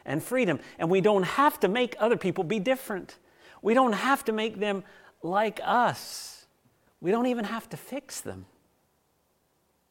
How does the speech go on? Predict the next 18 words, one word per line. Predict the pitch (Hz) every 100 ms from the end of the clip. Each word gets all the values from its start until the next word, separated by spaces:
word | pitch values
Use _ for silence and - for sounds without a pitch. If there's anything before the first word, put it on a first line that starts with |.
| _ _ _
We | 160
have |
to | -
love | 139 226 233
them | 123 117
as | 127
God | 180 226 160
loved | 104 98
them. | 107 98 - -
And | 170 214
then | 240
we | 202
do | 170 320 330
speak | - - 247 220
the | 190
truth | - 277 262 202 - _ _ -
in | 165
love. | 180 233 101 - -